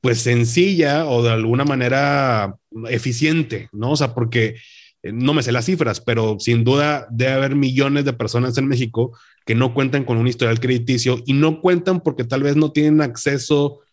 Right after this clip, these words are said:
de manera fácil, no saben, eh, cómo hacerlo, este, por mil razones, pero creo yo, y desmientan ustedes, pero que hay más personas tal vez que no tienen acceso a, a créditos que a lo mejor las que sí, no sé.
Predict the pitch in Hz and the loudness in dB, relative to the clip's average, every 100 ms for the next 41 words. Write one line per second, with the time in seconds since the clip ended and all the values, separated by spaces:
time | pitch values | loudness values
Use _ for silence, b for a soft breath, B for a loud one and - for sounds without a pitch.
0 | _ - 123 127 117 143 147 147 139 131 | _ -2 0 0 -2 -2 -2 -2 -2 0
1 | 135 - 139 151 151 143 143 143 131 b | -2 0 0 0 0 -2 -2 -2 -4 b
2 | b _ 107 107 123 123 117 147 147 147 | b _ -4 -2 0 0 -2 -2 0 0
3 | 139 135 135 117 107 - - 107 104 - | 0 -2 -4 -4 -6 -6 -4 -4 -4 -2
4 | 123 127 120 117 _ _ 135 147 165 170 | 0 0 -4 -16 _ _ -2 2 2 2
5 | 139 139 117 113 - 120 113 117 b b | -2 -4 -4 -6 -2 -2 -2 -8 b b
6 | b _ _ - 156 156 170 170 117 110 | b _ _ 0 2 4 4 4 2 0
7 | 117 139 131 123 135 - 117 117 113 127 | 0 0 0 0 -2 0 -2 0 0 2
8 | 131 120 - 127 120 120 123 117 120 117 | 0 -2 -4 -2 0 0 0 -4 -2 0
9 | 120 117 117 113 117 117 120 123 123 117 | -2 -2 -2 0 0 0 0 2 0 -2
10 | 113 117 117 113 98 b b _ _ 107 | -2 0 2 2 -2 b b _ _ -6
11 | - 117 120 120 143 - 98 87 - 92 | -2 0 2 0 -2 -4 -6 -6 -6 -6
12 | 92 113 117 92 113 - 98 98 90 | -2 0 0 0 -2 -2 -4 -4 -6